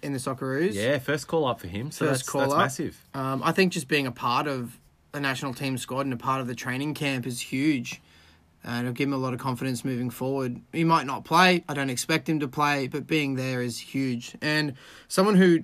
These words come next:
Speaker 1: I think I do wanna see play is Awer Mabil. I think put him on any stage and he performs. And he's shown that. Last year he went to the Portuguese league and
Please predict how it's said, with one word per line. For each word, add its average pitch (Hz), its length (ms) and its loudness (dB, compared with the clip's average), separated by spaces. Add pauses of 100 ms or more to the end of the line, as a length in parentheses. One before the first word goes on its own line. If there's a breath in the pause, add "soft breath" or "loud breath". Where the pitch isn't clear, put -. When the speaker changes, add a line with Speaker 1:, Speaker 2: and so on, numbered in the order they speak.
Speaker 1:
I 151 100 0
think 147 260 -2
I 139 60 2
do 139 280 0
wanna 147 220 0
see 131 220 -4
play 123 240 -6
is 117 160 -10
Awer 139 380 -4
Mabil. 120 320 -6 (1040 soft breath)
I 160 180 4
think 147 420 -2 (240)
put 190 180 4
him 190 140 8
on 170 160 6
any 151 180 4
stage 139 500 2
and 135 100 0
he 127 80 -2
performs. 135 720 -2
And 156 120 -4
he's 151 100 0
shown 147 320 0
that. 165 200 2
Last 147 260 2
year 143 140 0
he 131 40 0
went 131 260 -2
to 139 80 -8
the 131 140 -4
Portuguese 139 720 -2
league 135 360 -2
and 127 240 -4